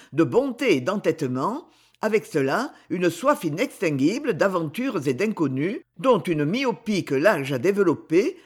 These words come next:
aggravait le péril. Cette myopie a joué à mon frère les plus méchants tours. Il s'est, tour à tour,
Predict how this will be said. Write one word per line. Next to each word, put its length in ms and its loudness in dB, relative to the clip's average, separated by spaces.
aggravait 500 0
le 100 -2
péril. 600 0
Cette 240 2
myopie 640 2
a 80 4
joué 300 0
à 80 4
mon 160 -2
frère 440 0
les 140 0
plus 220 -6
méchants 360 -2
tours. 460 -6
Il 140 -2
s'est, 380 2
tour 180 0
à 60 2
tour, 400 0